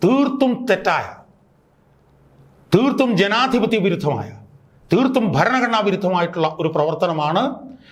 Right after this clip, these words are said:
ഹൈക്കോടതിയുടെ ന്യായാധിപന്മാർ, ഡിവിഷൻ ബെഞ്ചായിട്ടുള്ള മുഹമ്മദ് മുസ്താഖും സി കൃഷ്ണകുമാറും നടത്തിയിട്ടുള്ളത് എന്ന് പറയുന്നതിൽ എനിക്ക് യാതൊരു മടിയുമില്ല. ഇതിലെന്ത് പ്രത്യാഘാതങ്ങൾ വന്നാലും നേരിടാൻ ഞാൻ തയ്യാറാണ്.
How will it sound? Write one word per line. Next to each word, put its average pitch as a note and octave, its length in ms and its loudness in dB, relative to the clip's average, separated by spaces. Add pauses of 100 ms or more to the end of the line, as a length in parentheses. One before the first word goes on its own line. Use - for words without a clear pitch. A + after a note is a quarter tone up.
(160)
ഹൈക്കോടതിയുടെ E3+ 1080 0
ന്യായാധിപന്മാർ, D#3 760 -2
ഡിവിഷൻ F3+ 360 -2
ബെഞ്ചായിട്ടുള്ള D#3+ 460 -2
മുഹമ്മദ് F3+ 320 0
മുസ്താഖും D3 480 -4 (180)
സി - 100 -2
കൃഷ്ണകുമാറും F3 560 0
നടത്തിയിട്ടുള്ളത് D3 600 -2 (260)
എന്ന് D#3+ 160 0
പറയുന്നതിൽ D3+ 380 -2
എനിക്ക് C#3 160 -6
യാതൊരു C3 220 -2
മടിയുമില്ല. C3+ 800 -2 (720)
ഇതിലെന്ത് F3+ 460 2
പ്രത്യാഘാതങ്ങൾ G#3 680 0
വന്നാലും E3+ 480 -2 (140)
നേരിടാൻ D#3+ 360 0
ഞാൻ C#3 180 -6
തയ്യാറാണ്. D#3+ 520 -2